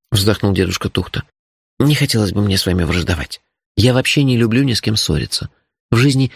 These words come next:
и без того есть чем заняться". "А кто сказал, что с нами нужно враждовать? Пользы от этого никакой. Что от вас требуется, так это помочь нам найти Урмага". "Почем я знаю, куда он подевался, этот непутевый?" проворчал старик. "И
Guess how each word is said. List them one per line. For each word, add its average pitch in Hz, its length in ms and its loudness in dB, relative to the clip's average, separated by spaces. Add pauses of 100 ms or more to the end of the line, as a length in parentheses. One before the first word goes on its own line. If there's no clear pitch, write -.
(120)
и - 80 2
без 123 140 2
того 120 200 2
есть 92 220 0
чем 76 100 -2
заняться". 67 480 -4 (380)
"А 110 100 0
кто - 220 -2
сказал, 101 460 -2 (380)
что - 200 0
с - 100 -2
нами 110 200 0
нужно 92 280 -2
враждовать? 87 580 -2 (420)
Пользы 123 340 2
от 127 120 -4
этого 117 200 -2
никакой. 110 580 -2 (300)
Что - 260 0
от 117 100 0
вас 117 180 0
требуется, 131 500 0
так 104 180 -2
это 113 160 -2
помочь 113 380 -2
нам 113 160 0
найти 104 280 -2
Урмага". 104 500 0 (420)
"Почем 110 200 0
я 87 120 0
знаю, 123 340 0 (280)
куда 123 180 2
он 101 80 0
подевался, 110 480 0
этот 98 160 -6
непутевый?" 107 560 0 (320)
проворчал 98 420 0
старик. - 400 -4 (440)
"И 135 240 2